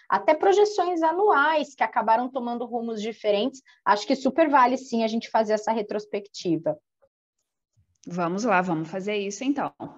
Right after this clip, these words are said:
Speaker 1: Boa, combinadíssimo. E pra gente fechar esse episódio da semana que encerra o semestre,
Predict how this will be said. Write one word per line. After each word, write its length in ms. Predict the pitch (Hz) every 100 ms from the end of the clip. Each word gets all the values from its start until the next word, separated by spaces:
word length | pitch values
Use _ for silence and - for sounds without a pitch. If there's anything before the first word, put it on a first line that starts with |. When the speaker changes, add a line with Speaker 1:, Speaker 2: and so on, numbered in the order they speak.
| _ - _ _
Speaker 1:
Boa, 540 | - 175 190 202 190 180
combinadíssimo. 1160 | 180 240 233 269 294 208 247 302 - 349 392 427 -
E 80 | 330
pra 240 | 359 349 330
gente 240 | 311 320
fechar 560 | - - - 233 226 - _ _ 240
esse 460 | 277 359 415 -
episódio 680 | 359 320 254 254 240 240 240
da 180 | 208 240
semana 680 | - 269 240 233 226 214 214
que 140 | -
encerra 360 | 262 269 269 247
o 40 |
semestre, 680 | 240 254 233 233 277 - 339